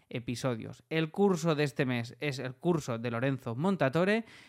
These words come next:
y iniciamos un nuevo reto. Esto es importante porque los retos están funcionando súper bien. El reto de este mes de julio son retos de escritura que hacemos en el, la comunidad de la Llama School, en el grupo de Telegram exclusivo para el alumnado, ¿vale?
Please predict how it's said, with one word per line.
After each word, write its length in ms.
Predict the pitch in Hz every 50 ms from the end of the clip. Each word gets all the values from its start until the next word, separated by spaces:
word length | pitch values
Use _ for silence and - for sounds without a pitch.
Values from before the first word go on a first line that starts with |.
| - _ _ _
y 200 | 202 214 226 196
iniciamos 460 | 180 175 165 156 220 220 226 214 185
un 140 | 208 208 202
nuevo 220 | 208 214 202 196
reto. 480 | 160 156 165 196 202 156 - 139 110 117
Esto 120 | 127 - 180
es 60 | 185
importante 520 | 196 170 180 156 151 180 190 190 175 208
porque 200 | 196 180 147 143
los 100 | 139 131
retos 220 | 139 156 165 185 170
están 220 | 147 170 160 156
funcionando 440 | 151 151 - - 139 139 139 131 120
súper 340 | - - 220 202 170 147 127
bien. 300 | 127 135 160 202 233 - - - - - _ _ _
El 160 | 139 143 143
reto 520 | 147 165 180 202 185 - 160 135 123 120 - - - - _ _ -
de 200 | 135 131 135 143
este 260 | 147 - - - 139
mes 260 | 139 143 143 139 131
de 120 | 139 135 120
julio 600 | - - 185 208 196 165 139 123 113 110 110 - _ _ _ _ _
son 200 | - 165 175 160
retos 260 | 185 190 190 196 156
de 60 | 156
escritura 640 | 147 - - 135 135 123 196 208 202 220 233 226 - _ -
que 80 | 143
hacemos 420 | 120 123 151 160 175 185 - - - _ _
en 120 | 143 131
el, 460 | 131 127 120 117 113 110 104 113 113 113
la 80 | 113
comunidad 580 | - - 117 120 123 131 131 139 135 135 139 139
de 100 | 143 143
la 120 | 135 131
Llama 180 | 135 135 139 143
School, 320 | 135 - - 226 240 240 - - - - - _ _ _
en 60 | 127
el 80 | 120 123
grupo 240 | 139 160 151 180 151
de 100 | 139 139
Telegram 380 | - 170 170 175 165 180 185
exclusivo 580 | 175 139 - 143 131 120 - 143 156 175 165 139
para 340 | - 127 127 147 170 175 147
el 100 | 127 120
alumnado, 540 | 117 117 117 113 117 127 131 123 110 104 110
¿vale? 300 | 120 117 151 226 269